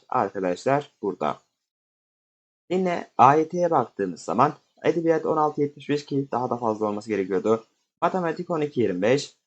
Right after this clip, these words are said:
e, tarih beş yirmi beş ve coğrafya dört yetmiş beş, toplam otuz dokuz net. Değerli arkadaşlar, Trabzon Üniversitesi için de bu. Yani şu ana kadar ortalama netleri gördünüz değil mi?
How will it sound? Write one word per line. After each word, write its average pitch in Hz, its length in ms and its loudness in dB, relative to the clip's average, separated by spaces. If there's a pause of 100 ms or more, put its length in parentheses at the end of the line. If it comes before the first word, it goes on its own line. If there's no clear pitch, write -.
(160)
e, 98 200 0
tarih 151 360 2
beş - 240 -2
yirmi 85 180 -4
beş 135 360 2
ve 73 80 -8
coğrafya 123 440 2
dört 113 240 0
yetmiş 87 300 -6
beş, 135 220 -2
toplam 113 380 -2
otuz 98 240 -10
dokuz 85 260 -10
net. 71 160 -14 (480)
Değerli 180 240 2
arkadaşlar, - 600 -4 (120)
Trabzon 165 320 2
Üniversitesi 92 480 -6
için 170 180 -8
de 151 120 0
bu. - 160 -4 (260)
Yani 185 240 -4
şu - 220 -6
ana 180 180 -2
kadar 90 320 -4 (160)
ortalama 185 480 2
netleri 160 400 -4
gördünüz 117 520 0
değil 92 280 -2
mi? 52 120 -14